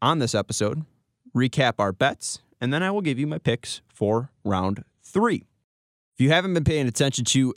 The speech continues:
the thirty-six dollar tournament challenge, we started off with thirty-six dollars, and we have tried to place a bet on the money line of every single college basketball game that has gone on. After the first four games, I was one and three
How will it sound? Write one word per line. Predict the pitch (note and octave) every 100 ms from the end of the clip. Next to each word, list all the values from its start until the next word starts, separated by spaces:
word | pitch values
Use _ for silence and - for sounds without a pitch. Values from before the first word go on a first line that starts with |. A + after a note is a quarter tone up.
| A2
the | A#2 A2
thirty-six | - A2+ G#2+ A2 -
dollar | A2+ G#2+
tournament | - A2+ G#2
challenge, | - - G#3 B2+ B2+
we | A#2+
started | A2 - D#3+ D#3 A#2+ -
off | B2+ C3+ A#2+
with | G#2+
thirty-six | - C3+ C3 G#2+ - G#2+ -
dollars, | F#2 B2 C#3+ D3+ F3+ - - _ -
and | A2 G#2+
we | B2+
have | C#3 A#2+
tried | C3 A#2+ A2
to | A2 G2+
place | - - E3 C3+ - -
a | G#2+
bet | G2 A#2 -
on | G#2
the | G#2
money | C#3+ F#3
line | D#3+ D3+ D3
of | B2+ C3 A2+ - -
every | D3 C#3 D3+ C#3+
single | C#3 B2+ C3
college | B2+ A2+ G#2+ -
basketball | G#2 G2+ G#2 G2+
game | G2 F#2 F2+ - - _ -
that | G#2+ G2+
has | G2+ F#2+
gone | F2+ G2 F#2 -
on. | C3+ A2 - _ _ _ -
After | D3+ D3+ E3+
the | D3
first | - D#3+ D#3 -
four | - - E3 F3+
games, | D#3+ D3+ C#3 A2+ A2+
I | A2
was | A2 A2+
one | A2+ C3 D#3+
and | C#3+
three | A2+ G2+ A2